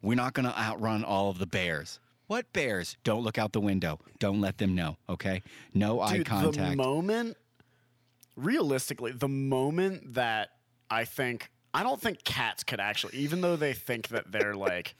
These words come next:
Speaker 1: <laughs>
Speaker 2: the shit, I don't think that they have the force to take over the world. I think if dogs, though,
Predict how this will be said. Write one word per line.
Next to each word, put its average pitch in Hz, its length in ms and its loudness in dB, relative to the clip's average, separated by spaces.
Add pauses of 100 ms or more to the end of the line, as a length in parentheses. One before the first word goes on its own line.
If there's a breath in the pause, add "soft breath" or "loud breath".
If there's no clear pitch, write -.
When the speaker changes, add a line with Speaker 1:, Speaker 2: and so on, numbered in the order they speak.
(180 loud breath)
Speaker 1:
<laughs> - 220 -18
Speaker 2:
the 110 120 0
shit, 98 480 0 (760 soft breath)
I 127 140 2
don't 175 200 0
think 170 240 -2
that 151 140 -4
they 139 140 2
have 123 300 -2
the 101 80 -6
force 107 580 -2
to 110 100 -6
take 101 220 -4
over 90 100 -10
the 90 80 -8
world. 92 260 -6
I 120 140 0
think 220 160 -2
if 175 160 -2 (100)
dogs, 113 520 2
though, 180 320 2